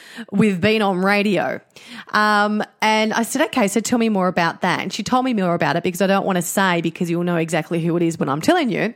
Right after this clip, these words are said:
And I just said, "Let's just go for it." See, the reason why I believe in helping people get to their ultimate goal is it's just as hard to achieve a small goal as what it is to a big goal, or just as easy, I should say, as well,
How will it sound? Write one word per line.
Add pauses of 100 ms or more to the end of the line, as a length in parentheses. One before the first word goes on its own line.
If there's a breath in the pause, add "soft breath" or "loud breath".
(140)
And
I
just
said, (100)
"Let's
just
go
for
it." (880 soft breath)
See,
the
reason
why
I
believe
in
helping
people
get
to
their
ultimate
goal (640 loud breath)
is
it's
just
as
hard
to
achieve
a
small
goal
as
what
it
is
to
a
big
goal,
or
just
as (120)
easy,
I
should
say,
as
well,